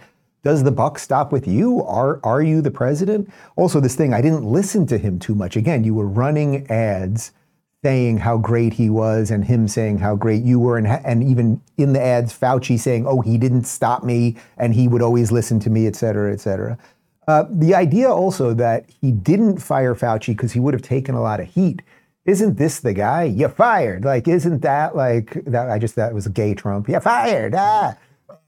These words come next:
But, like, he's the guy that's known for firing people. So the guy who was the most important piece of the disaster that became covid, you were afraid to fire him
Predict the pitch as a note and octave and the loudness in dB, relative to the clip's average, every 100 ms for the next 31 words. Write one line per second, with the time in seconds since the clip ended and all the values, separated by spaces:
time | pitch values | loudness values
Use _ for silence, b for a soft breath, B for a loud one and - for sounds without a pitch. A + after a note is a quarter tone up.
0 | C#3 A3+ G3 C#3+ C3 A3 G#3 E3+ D#3 G3+ | -4 0 2 0 0 2 4 4 4 4
1 | C#3+ C#3 D#3 D3+ A#2+ A#2+ F3 A#3 G#3 G#2+ | 2 2 2 0 0 -2 0 2 2 0
2 | G2+ A2 G2+ G#2 G#2 _ _ _ - D3+ | -4 -6 -6 -8 -12 _ _ _ -2 2
3 | C3+ D3 E3 E3+ C3 C#3+ C3+ G#2 A2+ A2+ | 2 4 4 2 2 2 2 2 0 2
4 | C#3 E3 - C3 A2 D3 D#3 D3+ B2+ - | 2 0 -2 -4 -2 0 0 -2 -4 -2
5 | D#3 D3 - - B2 A#2 A2 A2 G2+ A2 | 0 0 -2 -8 -4 -2 -2 -2 -2 -2
6 | G2 A#2 D#3+ D3 B2 G#2 A2 A#2 G#2+ C3 | 0 0 0 -2 -4 -4 -2 -4 -4 -2
7 | B2+ A#2+ C3+ C#3 - D3 B2 A#2+ G2 - | -2 0 0 -2 -2 0 2 2 -2 -2
8 | A2+ D3 C3 G#2+ A#2+ B2 G#2+ C#3 | 0 0 -2 -4 -2 0 0 -2